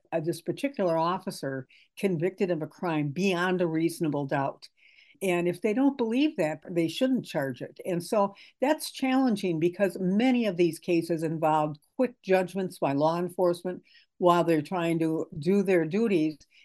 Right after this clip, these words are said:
And the question is whether they violated the law, whether they went over the line, whether they used undue force. And, you know, they can, sometimes the prosecutors will consult experts and others in law enforcement nationally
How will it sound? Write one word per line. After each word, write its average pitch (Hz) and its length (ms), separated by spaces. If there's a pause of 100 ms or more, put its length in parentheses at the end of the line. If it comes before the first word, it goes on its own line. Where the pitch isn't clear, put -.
And 180 140
the 175 80
question 208 480
is 165 220
whether 175 240
they 160 180
violated 175 640
the 151 80
law, 156 300
whether 151 260
they 147 120
went 165 180
over 175 220
the 156 120
line, 156 560
whether 147 240
they 147 300 (320)
used 202 440
undue 180 440 (120)
force. 170 520 (340)
And, 170 460 (160)
you 214 140
know, 170 140
they 202 140
can, 190 300 (260)
sometimes 247 580
the 185 100
prosecutors 160 840
will 165 140
consult 165 480
experts 170 580
and 175 140
others 175 380
in 170 60
law 160 200
enforcement 160 640
nationally 156 640